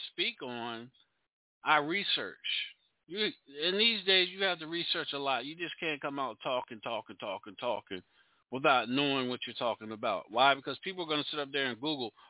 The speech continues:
or this, let me, let me Google this just to see what the hell D J Sean talking about, if he knows what he's talking about. I ain't saying I,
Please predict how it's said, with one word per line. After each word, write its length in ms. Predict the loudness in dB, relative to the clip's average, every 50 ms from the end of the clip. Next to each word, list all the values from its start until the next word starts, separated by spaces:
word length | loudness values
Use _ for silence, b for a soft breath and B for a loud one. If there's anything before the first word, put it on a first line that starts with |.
| B
or 120 | B 4 6
this, 160 | 6 6 4 4
let 100 | 2 2
me, 240 | 2 2 0 -2 -6 B B B B B B
let 120 | 4 6
me 160 | 6 6 6
Google 420 | 6 6 6 6 6 6 6 6 6
this 100 | 4 2
just 180 | 0 0 0 -2
to 60 | -4 -2 0
see 280 | 2 4 4 2 2 -2 B B B B B B _ _ -6
what 160 | -4 -4 -4 -2
the 80 | -2 0
hell 180 | 2 2 2
D 260 | 2 2 2 2 4
J 180 | 4 4 4 4 4
Sean 260 | 4 2 0 -2 -2
talking 300 | 0 0 2 2 0 0
about, 200 | 0 0 0 0
if 60 | 0 0
he 120 | -2 -4
knows 240 | -2 -2 -2 -2 -4
what 100 | -4 -6
he's 80 | -6 -4 -2
talking 220 | -2 -2 -2 -2
about. 160 | -4 -4 2
I 140 | 4 6 6
ain't 100 | 6 6
saying 200 | 4 4 6 6
I, 220 | 8 8 6 6